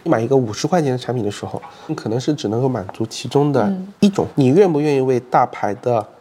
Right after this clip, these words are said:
Speaker 1: 品牌、
Speaker 2: 嗯。
Speaker 1: 大牌的研发、大牌的产品和大牌的社交属性买单？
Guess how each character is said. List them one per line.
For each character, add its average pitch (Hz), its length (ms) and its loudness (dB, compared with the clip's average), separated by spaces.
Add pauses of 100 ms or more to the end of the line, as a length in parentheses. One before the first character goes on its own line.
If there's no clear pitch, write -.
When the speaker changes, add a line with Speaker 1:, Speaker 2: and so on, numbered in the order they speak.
(420)
Speaker 1:
品 117 200 0
牌、 104 480 0
Speaker 2:
嗯。 214 140 0
Speaker 1:
大 151 140 6
牌 - 300 -4 (140)
的 104 300 2
研 110 260 0
发、 131 320 0
大 135 200 2
牌 - 160 -10
的 120 100 -2
产 123 240 -6
品 110 200 -4 (260)
和 - 100 -4
大 143 120 2
牌 110 120 -4
的 113 80 -4
社 - 140 -2
交 151 120 2
属 131 100 -6
性 131 120 -4
买 101 140 -4
单？ 156 200 0